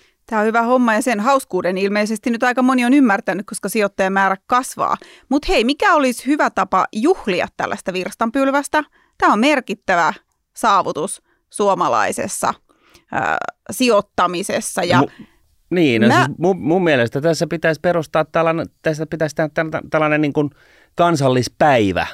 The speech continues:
Speaker 2: oikeasti, koska tässä isommassa kuvassa niin se tärkein huomio on ehkä se,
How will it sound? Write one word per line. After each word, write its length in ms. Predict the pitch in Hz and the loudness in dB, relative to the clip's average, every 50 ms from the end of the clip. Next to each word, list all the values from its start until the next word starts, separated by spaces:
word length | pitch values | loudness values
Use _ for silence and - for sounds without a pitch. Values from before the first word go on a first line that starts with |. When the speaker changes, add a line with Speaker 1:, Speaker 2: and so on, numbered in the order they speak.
| - - | -4 0
Speaker 2:
oikeasti, 800 | 110 110 104 101 - - 101 90 90 90 - - 95 92 - - - 208 190 | 2 2 2 2 0 -2 -2 -2 -2 -4 -6 -8 -8 -8 -8 -10 -20 -12 -4
koska 380 | - 123 123 - - 127 117 113 - _ - - - _ _ _ _ _ - | -2 -2 -2 0 0 0 0 0 -2 _ -20 -20 -20 _ _ _ _ _ -4
tässä 220 | 135 127 - 156 | -2 -2 0 0
isommassa 600 | - 175 196 185 208 180 143 123 117 107 - - 104 - | 0 0 0 2 2 2 4 2 0 0 -2 -6 -8 -6
kuvassa 680 | - 139 143 139 127 120 104 101 - - - - 92 87 90 - _ _ _ 254 _ _ _ - | -2 0 0 2 2 2 2 0 0 -4 -4 -2 -2 -2 -4 -6 _ _ _ -20 _ _ _ -6
niin 380 | 110 110 107 104 101 98 - - _ _ _ _ - - | -4 -2 0 0 0 -2 -4 -6 _ _ _ _ -14 -12
se 140 | - - 123 - - | -8 -8 -8 -4 0
tärkein 500 | 151 147 147 139 127 - 127 110 98 98 | 2 2 2 2 0 0 0 0 0 0
huomio 340 | 101 104 98 95 98 98 95 | 0 0 0 0 0 -2 -2
on 80 | 98 101 | -2 -4
ehkä 260 | 101 95 - - 110 | -4 -6 -6 -8 -8
se, 320 | - - 135 120 104 95 | -4 0 0 0 0 0